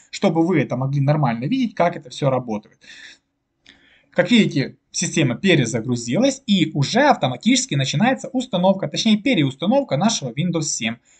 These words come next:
По сути, как я уже сказал, Windows семь вы сбросить до заводских настроек не сможете. Можно сделать, естественно, архив, с-, выбрав первый пункт,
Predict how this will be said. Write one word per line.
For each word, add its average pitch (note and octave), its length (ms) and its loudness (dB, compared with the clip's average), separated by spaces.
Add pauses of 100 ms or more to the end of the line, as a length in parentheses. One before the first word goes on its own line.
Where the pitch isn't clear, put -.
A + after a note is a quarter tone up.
(140)
По F#3 80 0
сути, E4 320 2
как D3+ 220 -6
я D#3 100 2
уже C3 140 0
сказал, G#3 520 0
Windows D#3+ 360 2
семь A#3 340 2
вы F#3+ 140 2
сбросить D#3+ 500 0
до C#3+ 100 0
заводских C#3+ 460 -2
настроек F3+ 460 0
не F3+ 100 2
сможете. D#3 480 -2
Можно G#3 300 4
сделать, C#3+ 400 0
естественно, D3 420 -4
архив, A3 460 0 (340)
с-, - 140 -16 (340)
выбрав F#3+ 480 4
первый F#3 340 2
пункт, G3 380 0